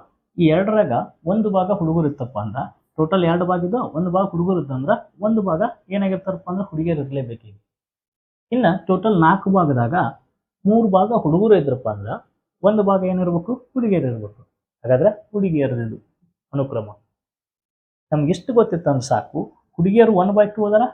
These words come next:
ಒನ್ ಬೈ ಟೂ. ಟೋಟಲ್ ಸ್ಟ್ರೆಂತ್ ಎಷ್ಟೈತಿ? ಆ, ಹುಡುಗರು ಇಲ್ಲಿ ಎಷ್ಟೈತಿ ನೋಡ್ರಿ, ಒಂದನೇದ್ರಾಗ ಹುಡುಗರು ಒಂದೂರ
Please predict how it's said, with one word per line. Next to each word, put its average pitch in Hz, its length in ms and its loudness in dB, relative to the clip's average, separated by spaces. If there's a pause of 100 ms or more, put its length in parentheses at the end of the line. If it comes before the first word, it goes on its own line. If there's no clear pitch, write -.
(280)
ಒನ್ 165 200 -2
ಬೈ 135 140 -2
ಟೂ. 107 200 -14 (560)
ಟೋಟಲ್ 175 280 0
ಸ್ಟ್ರೆಂತ್ 196 340 -4
ಎಷ್ಟೈತಿ? 202 380 -6 (340)
ಆ, 151 60 -2
ಹುಡುಗರು 165 800 0
ಇಲ್ಲಿ 185 220 0
ಎಷ್ಟೈತಿ 185 400 -2
ನೋಡ್ರಿ, 202 420 -6
ಒಂದನೇದ್ರಾಗ 180 500 0 (180)
ಹುಡುಗರು 170 480 -4
ಒಂದೂರ 180 380 0